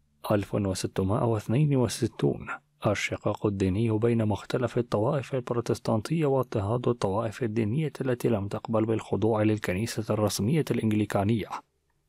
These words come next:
ألف وستمائة وأربعة وستون، اشتباك إنجلترا من جديد بالحرب مع هولندا. ألف وستمائة وخمس وستون، أزمة اقتصادية جديدة تحيق بإنجلترا، والبطالة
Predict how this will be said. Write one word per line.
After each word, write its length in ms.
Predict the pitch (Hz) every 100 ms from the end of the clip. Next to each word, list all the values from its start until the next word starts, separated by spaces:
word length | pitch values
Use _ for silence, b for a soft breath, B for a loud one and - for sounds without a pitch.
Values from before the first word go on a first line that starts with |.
| -
ألف 240 | 98 -
وستمائة 680 | 104 95 - 104 92 92 117
وأربعة 580 | 107 117 107 104 139 120
وستون، 640 | 117 113 - 104 - 123 - - _ _ _
اشتباك 600 | 110 95 - 92 104 -
إنجلترا 580 | 113 101 95 120 127 117
من 180 | 117 113
جديد 380 | 104 92 110 110
بالحرب 440 | 101 - - 147
مع 280 | 135 143 139
هولندا. 520 | - 113 107 131 90 - - _ _ _ _ -
ألف 240 | 104 92 -
وستمائة 800 | 98 92 - 101 - 92 117
وخمس 460 | 113 104 - 151 -
وستون، 640 | 135 110 - - - 123 - - - _ -
أزمة 360 | 92 95 95 98
اقتصادية 800 | 101 95 - 104 107 98 120 110
جديدة 500 | 123 110 107 127 139
تحيق 640 | 135 143 123 - - 170 135
بإنجلترا، 760 | 120 120 113 107 156 160 - - -
والبطالة 680 | - 101 92 92 - 107